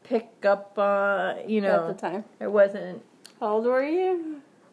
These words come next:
Speaker 1: I would have been eighteen. Like, I knew I was attracted to women, but I didn't pick up on that that could be a life.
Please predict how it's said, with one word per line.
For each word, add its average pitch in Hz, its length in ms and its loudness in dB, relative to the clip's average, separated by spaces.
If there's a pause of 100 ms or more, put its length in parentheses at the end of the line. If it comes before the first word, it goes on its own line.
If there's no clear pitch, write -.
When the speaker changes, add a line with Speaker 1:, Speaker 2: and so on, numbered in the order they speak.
(260)
Speaker 1:
I - 500 -18
would - 100 -20
have - 60 -20
been 254 760 0
eighteen. 226 800 -6
Like, 214 160 0
I 220 80 4
knew 262 580 2
I 208 80 4
was 196 140 -2
attracted 196 320 -4
to 190 80 -10
women, 156 480 -6
but 151 500 -2 (1300)
I 185 100 -2
didn't 180 380 -4
pick 196 240 -4
up 180 180 0
on 170 180 -2
that 160 260 -2
that 156 260 -6
could 165 180 -8
be - 140 -12
a 107 140 -6
life. - 420 -12